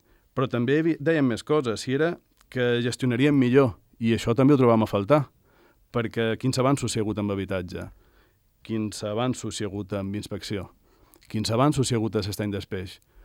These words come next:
Quins avanços hi ha hagut en Formentera Eco? I, a més, quines dos sessions, mm, direm que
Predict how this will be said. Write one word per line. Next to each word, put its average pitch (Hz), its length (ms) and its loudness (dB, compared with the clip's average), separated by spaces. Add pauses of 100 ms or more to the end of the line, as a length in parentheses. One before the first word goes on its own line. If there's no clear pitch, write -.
(320)
Quins 123 220 -4
avanços 131 460 2
hi 127 40 -2
ha 120 60 0
hagut 117 140 -4
en 113 80 -2
Formentera 110 520 -2
Eco? 92 320 -8 (480)
I, 110 140 -6
a 107 60 -2
més, 117 440 -2 (180)
quines 120 300 -2
dos 117 140 -2
sessions, 117 720 -2
mm, 107 320 -2
direm 110 300 -2
que 113 360 -4